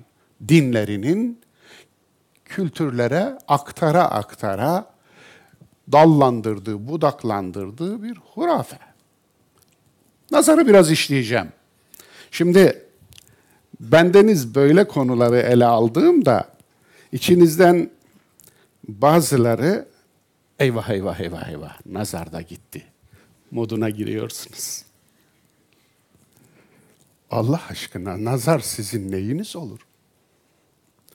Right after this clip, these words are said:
Neyiniz o-, niye bu kadar meraklısınız nazara?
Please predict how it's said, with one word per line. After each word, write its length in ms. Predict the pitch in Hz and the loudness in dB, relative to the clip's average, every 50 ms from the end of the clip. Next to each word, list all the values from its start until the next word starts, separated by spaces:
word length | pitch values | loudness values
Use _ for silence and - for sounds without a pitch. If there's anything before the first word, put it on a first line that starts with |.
| _ _ _ _ _ _ _ _ _ _ _ _ _ _ _ - | _ _ _ _ _ _ _ _ _ _ _ _ _ _ _ -14
Neyiniz 500 | 113 123 156 - 240 269 262 208 156 - | -12 -12 -10 -8 -6 -6 -6 -6 -8 -12
o-, 60 | 120 - _ _ _ - | -16 -18 _ _ _ -4
niye 320 | 135 147 160 190 240 240 | -2 0 2 2 2 0
bu 80 | 269 277 | -4 -6
kadar 340 | - - 196 147 151 139 123 | -8 -8 -6 -6 -6 -6 -6
meraklısınız 1000 | 113 117 117 123 117 113 - - 110 101 92 - - - 92 85 85 85 - - | -8 -8 -6 -6 -6 -8 -8 -12 -14 -14 -14 -12 -14 -14 -16 -16 -18 -18 -16 -14
nazara? 520 | 104 98 95 - 98 98 98 104 117 | -14 -14 -14 -14 -14 -14 -14 -14 -16